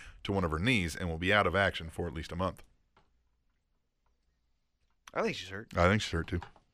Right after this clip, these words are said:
Speaker 1: Everybody's fucking hurt. <laughs>
Speaker 2: Well, 'cause they have too many fucking
Speaker 1: <laughs>
Speaker 2: house shows.
Speaker 1: Everybody's fucking hurt,
Speaker 2: Like,
Speaker 1: man.
Speaker 2: I mean, you're gonna get, I mean, in that industry, in that profession, you're gonna get hurt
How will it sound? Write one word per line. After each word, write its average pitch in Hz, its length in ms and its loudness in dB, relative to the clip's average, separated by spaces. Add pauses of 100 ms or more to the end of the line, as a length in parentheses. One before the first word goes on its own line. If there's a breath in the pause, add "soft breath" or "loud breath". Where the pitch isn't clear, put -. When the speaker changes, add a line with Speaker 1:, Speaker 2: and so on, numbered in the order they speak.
(1080 soft breath)
Speaker 1:
Everybody's 101 360 4
fucking - 260 -4
hurt. 165 340 2
<laughs> - 60 -12 (340 loud breath)
Speaker 2:
Well, 202 160 2 (120)
'cause 269 160 -2
they 294 80 0
have 320 120 -4
too 330 140 -2
many 262 140 8
fucking 285 400 6
Speaker 1:
<laughs> 269 100 6
Speaker 2:
house 294 220 4
shows. 175 400 2 (100)
Speaker 1:
Everybody's 247 760 8
fucking 208 380 6
hurt, 131 380 4
Speaker 2:
Like, 220 200 6
Speaker 1:
man. 214 80 4
Speaker 2:
I - 20 2
mean, 277 140 0
you're 294 160 -4
gonna 277 140 0
get, 226 280 4 (100)
I 190 100 -6
mean, 220 180 -2
in 208 140 -4
that 233 260 4
industry, 151 500 -2
in 127 220 -4
that 156 240 2
profession, 131 500 -2
you're 175 160 -2
gonna 170 160 0
get 139 220 -2
hurt 131 420 -2